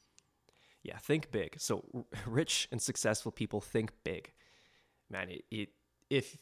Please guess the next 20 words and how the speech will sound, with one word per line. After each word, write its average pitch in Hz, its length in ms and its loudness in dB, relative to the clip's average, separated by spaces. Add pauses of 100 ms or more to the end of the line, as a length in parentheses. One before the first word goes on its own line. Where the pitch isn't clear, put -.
at 123 120 -4
the 143 120 2
end 175 100 2
of 185 60 0
the 170 80 2
day, 107 380 4 (960)
one 139 140 2
of 190 60 4
the 185 60 2
key 156 200 0
things 139 260 0
to 123 60 2
do 104 180 0
is 104 120 -2
you 113 60 -4
gotta 147 180 2
look 110 300 0 (2250)
at 107 120 0
a 98 320 -4 (280)
long-term 135 920 2